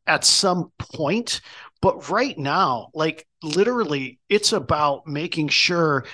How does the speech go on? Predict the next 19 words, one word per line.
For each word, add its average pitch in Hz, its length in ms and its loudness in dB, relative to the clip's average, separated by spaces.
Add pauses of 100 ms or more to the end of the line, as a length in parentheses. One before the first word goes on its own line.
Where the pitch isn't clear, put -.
(140)
that 147 220 -2
you're 147 80 -2
doing 156 380 2
right 147 420 0
by 143 180 0
the 135 140 -6
student 175 460 -2
athletes 165 400 -6
that 139 140 2
are 120 80 -4
currently - 480 0
on 185 160 2
your 180 140 2
roster, 190 540 2 (300)
and 160 160 4
then 180 160 2 (160)
potentially 170 760 0 (180)
what 143 300 4
holes 202 880 0